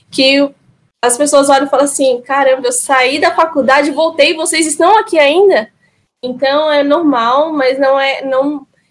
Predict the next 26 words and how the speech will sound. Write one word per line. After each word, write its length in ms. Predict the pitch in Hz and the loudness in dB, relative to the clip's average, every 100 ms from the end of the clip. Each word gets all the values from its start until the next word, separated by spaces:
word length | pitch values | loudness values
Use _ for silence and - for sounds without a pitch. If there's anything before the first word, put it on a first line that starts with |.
| _ - | _ -2
não 280 | 269 302 320 | 0 0 -2
colo-, 260 | 320 285 | 0 0
às 280 | 269 - 247 | 0 0 0
vezes 180 | 262 277 | 0 -2
a 60 | 277 | -4
pessoa 480 | 285 285 277 262 - _ _ _ _ _ - | -4 -2 -2 -4 -10 _ _ _ _ _ 2
deixa 260 | 262 277 | 2 2
de 100 | 285 | 2
entrar 260 | 277 285 254 | 2 2 0
no 100 | 262 | 2
Baja 300 | 240 240 320 | 2 0 0
porque 420 | 320 302 277 269 - | -4 0 0 0 -4
vê 260 | 226 240 | 0 0
que 100 | 285 | 0
a 40 | 311 | -2
gente 280 | 269 285 320 | -2 -4 -10
vive 440 | - 269 294 320 | -10 -6 -4 -2
lá 180 | 277 269 | 0 0
o 60 | |
tempo 260 | 285 277 359 | 0 -4 -4
todo. 680 | - 311 254 240 202 214 - _ - | -2 2 4 2 -2 -4 -8 _ -8
Mas 560 | 269 294 330 285 - _ _ _ _ - | -2 0 0 -6 -10 _ _ _ _ -8
se 160 | - 381 | 0 0
der 160 | 302 | 2
a 100 | 339 | 0
oportunidade 260 | 403 285 | 0 -2